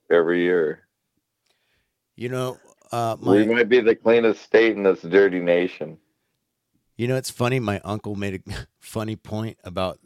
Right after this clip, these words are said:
Speaker 2: uh, Washington State. He goes, "You
Speaker 1: What?
Speaker 2: gu-, you guys are gonna have to change the name of your state. George Washington,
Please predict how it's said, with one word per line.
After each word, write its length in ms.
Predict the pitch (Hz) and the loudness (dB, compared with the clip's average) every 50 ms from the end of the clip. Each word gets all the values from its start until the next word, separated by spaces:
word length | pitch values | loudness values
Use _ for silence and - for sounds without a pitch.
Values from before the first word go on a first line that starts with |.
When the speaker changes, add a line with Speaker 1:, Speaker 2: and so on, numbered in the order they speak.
| _ _ | _ _
Speaker 2:
uh, 380 | - 87 87 87 85 82 80 80 - _ _ _ _ _ _ _ | -12 -10 -8 -8 -8 -8 -10 -14 -16 _ _ _ _ _ _ _
Washington 560 | - 87 95 104 104 - - 92 95 98 95 | -6 -4 -4 -4 -4 -6 -12 -12 -14 -12 -12
State. 400 | - - - 101 101 107 - - _ _ _ _ _ _ _ _ _ _ _ _ | -12 -10 -8 -8 -8 -8 -10 -14 _ _ _ _ _ _ _ _ _ _ _ _
He 80 | 107 107 | -16 -12
goes, 240 | 104 107 104 87 | -12 -12 -10 -4
"You 100 | 87 90 | 0 2
Speaker 1:
What? 200 | 87 85 80 - | 2 2 2 0
Speaker 2:
gu-, 60 | - _ 101 110 | -4 _ -4 -4
you 100 | 123 117 | -2 0
guys 240 | 120 123 127 113 | 0 0 0 -2
are 60 | 120 107 | -4 -6
gonna 180 | 117 113 104 | -6 -4 -4
have 180 | 104 113 110 - | -4 -4 -6 -8
to 100 | - 92 | -10 -12
change 560 | - - - 113 110 110 113 113 113 95 - | -10 -8 -8 -8 -8 -8 -8 -10 -12 -14 -14
the 80 | - 107 | -14 -10
name 260 | 101 107 123 113 117 | -8 -6 -6 -4 -6
of 140 | 113 92 87 | -8 -10 -10
your 100 | 92 92 | -10 -10
state. 480 | - - - - - 120 151 156 - - _ _ _ _ _ _ _ _ _ _ _ _ _ _ _ _ _ - _ _ _ _ | -10 -10 -10 -6 -6 -6 -6 -6 -10 -16 _ _ _ _ _ _ _ _ _ _ _ _ _ _ _ _ _ -20 _ _ _ _
George 300 | - 110 117 123 104 90 | -6 -2 -2 -2 -2 -2
Washington, 640 | 95 101 117 135 139 - - 127 101 - - - | -2 0 0 0 0 -4 -8 -10 -10 -12 -16 -20